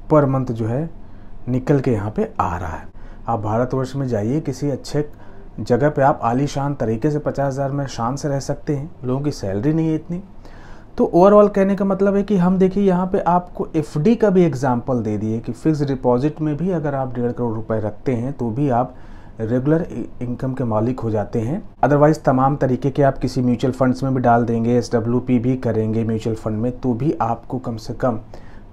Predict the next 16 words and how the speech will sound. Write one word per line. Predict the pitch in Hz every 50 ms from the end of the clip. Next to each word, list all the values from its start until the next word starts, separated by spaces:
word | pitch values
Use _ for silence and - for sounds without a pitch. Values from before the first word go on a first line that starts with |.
| -
पचास | - 120 113 - 135 123 120 113
हज़ार, | 113 123 117 117 110 - -
पचहत्तर | 117 117 117 - - - 131 117
हज़ार, | 113 107 113 117 113 117 117
लाख | 117 113 117 117 120 120 -
रुपए | 123 117 107 117 113 110 - - - -
महीने | 110 107 107 110 113 117 120
का | 123 - -
मिल | 110 113 113 110
सकता | - - 104 - - - 104
है। | 92 85 85 85 85 - - - - - - -
अब | 185 190 190
आइए | 190 202 208
चलते | 196 - 190 185 180 185 196
हैं | 185 185 190 185
कि | 190 196 -